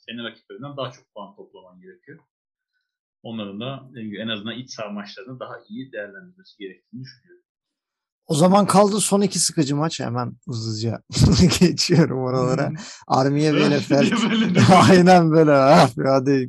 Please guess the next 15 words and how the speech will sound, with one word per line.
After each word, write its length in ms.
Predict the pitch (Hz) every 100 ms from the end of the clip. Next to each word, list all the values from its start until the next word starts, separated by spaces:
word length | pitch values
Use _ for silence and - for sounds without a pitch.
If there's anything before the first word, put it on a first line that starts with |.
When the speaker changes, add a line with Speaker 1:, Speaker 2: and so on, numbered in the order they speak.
| - 180
Speaker 2:
geçelim 460 | 127 - 139 135
şunu 260 | 117 127 127
da." 120 | 123
falan 440 | - 120 123 120
diye. 180 | 127 254 - _ _
Armiya 480 | 143 147 156 165 170
Bielefeld, 480 | 165 170 151 170 165
Union 400 | 170 151 156 151
Berlin'i 360 | 160 147 143 123
konuk 280 | 135 123
etti. 200 | 202 -
Zaten 280 | 165 139 131
haftalardır 640 | 139 120 135 123 117 113
bas 180 | 107 110 -
bas 120 | 104